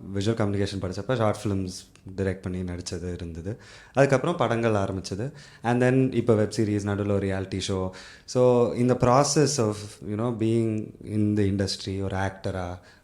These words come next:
ஒரு என்டர்டெய்னரா, ஆ, அதுவே ஒரு பெட்டர் பொசிஷன்ல இருக்கணும், ஒரு சக்ஸஸ்ஃபுல்லான ஒரு ஆக்டரா இருக்கணும். And, ஆ, ஆடியன்ஸை என்டர்டெயின் பண்ணிகிட்டே இருக்கணும், make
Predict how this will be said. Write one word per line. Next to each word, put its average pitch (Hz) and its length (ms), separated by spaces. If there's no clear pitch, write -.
ஒரு 98 240
என்டர்டெய்னரா, 98 920
ஆ, 127 440
அதுவே 156 420
ஒரு 139 540
பெட்டர் 127 280
பொசிஷன்ல 120 500
இருக்கணும், 101 360
ஒரு 107 200
சக்ஸஸ்ஃபுல்லான 117 680
ஒரு 113 120
ஆக்டரா 101 440
இருக்கணும். 95 280
And, 131 400
ஆ, 98 300
ஆடியன்ஸை 113 420
என்டர்டெயின் 104 360
பண்ணிகிட்டே 98 280
இருக்கணும், 98 360
make 101 160